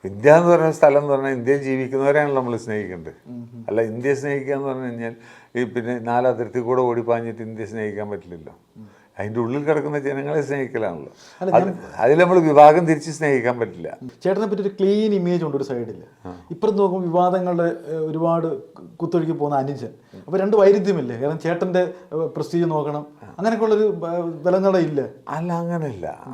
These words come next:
Speaker 1: അത് രണ്ട് തരമുണ്ട്. ഇപ്പം ചേട്ടനെ പറ്റിയുള്ള വിവാദങ്ങൾ എന്ന് പറയുമ്പോൾ യൂണിഫോം ഇട്ടതിനെ കുറിച്ച് വിവാദം പറഞ്ഞു.
Speaker 2: ഉം.
Speaker 1: അത് അദ്ദേഹം ഒരു ഓഫീസറും കാര്യങ്ങളായതുകൊണ്ട് അത് നല്ല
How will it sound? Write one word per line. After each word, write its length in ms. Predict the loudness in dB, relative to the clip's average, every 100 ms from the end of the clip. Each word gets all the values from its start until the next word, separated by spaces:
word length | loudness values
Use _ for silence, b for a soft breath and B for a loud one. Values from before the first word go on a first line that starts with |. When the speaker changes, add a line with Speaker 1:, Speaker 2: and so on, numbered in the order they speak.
| -10
Speaker 1:
അത് 120 | -6 -4
രണ്ട് 220 | -2 0 2
തരമുണ്ട്. 420 | 2 2 0 -10 -20 -8
ഇപ്പം 140 | -6 2
ചേട്ടനെ 320 | 4 4 0 -2
പറ്റിയുള്ള 280 | -2 0 0
വിവാദങ്ങൾ 460 | 4 6 6 4 -2
എന്ന് 120 | -4 -6
പറയുമ്പോൾ 240 | -2 0 0
യൂണിഫോം 420 | -2 0 -2 -2
ഇട്ടതിനെ 280 | -2 -2 -2
കുറിച്ച് 260 | -4 -6 -2
വിവാദം 300 | 0 0 0 -4
പറഞ്ഞു. 220 | -8 -12 _ _ -20
Speaker 2:
ഉം. 100 | -20 B B B -2
Speaker 1:
അത് 140 | 0 4 4
അദ്ദേഹം 360 | 4 2 0 0 -2
ഒരു 120 | 0 4 4
ഓഫീസറും 500 | 4 0 -2 -2 2 4
കാര്യങ്ങളായതുകൊണ്ട് 800 | 4 0 -2 0 0 -2 -6 -10 b b b b b 2
അത് 120 | 2 2 2
നല്ല 140 | 2